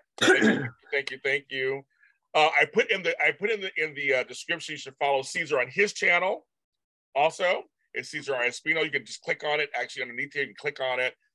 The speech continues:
Speaker 1: Uh, his YouTube channel. Follow him. Get
Speaker 2: Yes,
Speaker 1: him some
Speaker 2: please.
Speaker 1: followers. He can get super chats. 'Cause you know, how many followers do you have on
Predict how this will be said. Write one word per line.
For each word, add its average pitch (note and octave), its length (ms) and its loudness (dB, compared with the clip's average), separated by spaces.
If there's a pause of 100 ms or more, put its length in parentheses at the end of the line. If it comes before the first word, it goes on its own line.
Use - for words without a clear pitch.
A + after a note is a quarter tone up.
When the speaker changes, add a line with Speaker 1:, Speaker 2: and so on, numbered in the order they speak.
(260)
Speaker 1:
Uh, A#2+ 100 2
his C#3+ 240 0
YouTube D3+ 300 -10
channel. C3+ 460 -2
Follow C3+ 260 0
him. D3+ 380 0 (320)
Get F3+ 140 2
Speaker 2:
Yes, - 180 4
Speaker 1:
him - 120 -12
some - 100 2
Speaker 2:
please. - 100 -10 (220)
Speaker 1:
followers. E3 420 4
He D#3 80 -6
can E3 100 -14
get F3 120 -6
super D3+ 240 -10
chats. D3 340 0
'Cause B2 120 -16
you G#3+ 60 4
know, G3 100 -2 (240)
how C3 60 -6
many G3+ 120 2
followers E3+ 280 -4
do A#2 80 -12
you A#2 80 0
have B2+ 180 2
on E2 160 -12